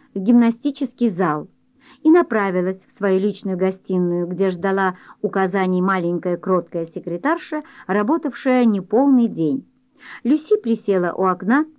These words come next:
взяла в руки телеграф и только вполуха прислушивалась к тому, о чем они говорили. Написала миссис такая-то,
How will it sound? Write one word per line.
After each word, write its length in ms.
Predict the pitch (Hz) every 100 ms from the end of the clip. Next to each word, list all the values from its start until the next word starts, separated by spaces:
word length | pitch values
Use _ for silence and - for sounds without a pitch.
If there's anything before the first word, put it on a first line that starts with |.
| _ _ -
взяла 360 | 175 208 302 359
в 40 |
руки 300 | 240 190 185
телеграф 600 | 175 311 302 254 254 262 - _ - - - -
и 140 | 277
только 440 | - 349 320 277
вполуха 600 | 269 - 285 277 403 403
прислушивалась 800 | 226 233 247 240 220 185 175 180
к 80 | -
тому, 420 | - 226 302 370 - -
о 120 | - 240
чем 260 | - 349
они 220 | 262 277
говорили. 580 | 240 220 214 170 139 - _ _ _ _ - -
Написала 500 | 240 294 - 415 247
миссис 440 | 180 170 - 175
такая-то, 720 | - 185 185 294 330 320 -